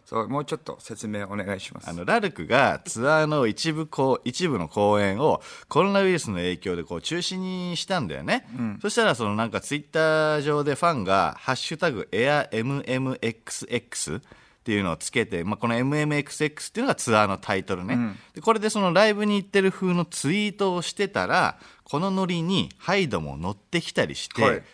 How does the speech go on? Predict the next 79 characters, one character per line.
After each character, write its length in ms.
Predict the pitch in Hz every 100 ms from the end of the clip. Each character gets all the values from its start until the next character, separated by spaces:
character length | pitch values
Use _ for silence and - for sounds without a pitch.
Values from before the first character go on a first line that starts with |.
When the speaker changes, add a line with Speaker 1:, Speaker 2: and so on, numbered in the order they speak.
| -
Speaker 2:
す 260 | - - 113
げ 220 | 220 320
え 40 |
盛 300 | 110 82 92
り 60 | 143
上 80 | 170
が 180 | 180
っ 20 | 113
た 120 | 185
ら 100 | 180
し 220 | 202 196
い 20 |
の 60 | 98
よ。 80 | -
Speaker 1:
そ 80 |
う 20 | -
そ 40 |
う 20 |
そ 60 | -
う 20 |
そ 60 | -
う 20 |
そ 60 | -
う。 40 | -
Speaker 2:
要 100 | 101
は 60 |
リ 140 | 87 101
ハ 180 | 113 120
ナ 200 | 123 113
ウ 80 |
と 120 | 87 -
か 100 | 135
さ、 40 |
Speaker 1:
そ 60 | 117
う 40 |
な 120 | 110
ん 40 | -
だ 60 |
よ 60 | 104
ね。 180 | 131 -
Speaker 2:
な 140 | 107 101
ん 20 |
か 100 | 85
さ、 160 | 107
そ 140 | 95 90
の 80 | 87
や 140 | 90
っ 20 |
て 200 | - 123
る 120 | 113
風 320 | 104 98 135 269 _ _ _ _
み 120 | 113
た 120 | 113
い 40 | 98
な 100 | 90
エ 240 | 101 110
ア 100 | 113
を 80 | 110
ね、 140 | 139
や 140 | 220 113
っ 120 | -
て 140 | -
て、 320 | 95 101 98 87
で、 80 |
め 180 | 120 107 110
ち 100 | 196
ゃ 40 |
め 100 | 208
ち 40 |
ゃ 40 | 196
盛 240 | 135 175
り 40 | 285
上 60 |
が 80 | 294
っ 80 | 294
た 140 | 98
ん 60 | 87
だ 60 |
よ。 100 | 62